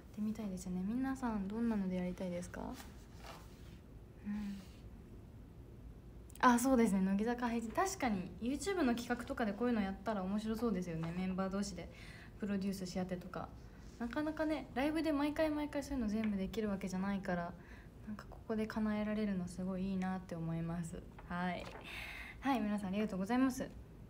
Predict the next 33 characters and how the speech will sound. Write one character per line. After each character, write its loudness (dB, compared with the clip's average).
そ 0
し -2
て -2
で 2
す -2
ね、 0
改 4
め 6
て 2
の 0
告 2
知 0
に 4
な 2
り 4
ま 6
す -4
が、 -4
本 6
日、 0
こ 6
の 8
放 8
送 2
終 2
了 2
後 2
か 4
ら、 4
い 4
よ 6
い 6
よ 4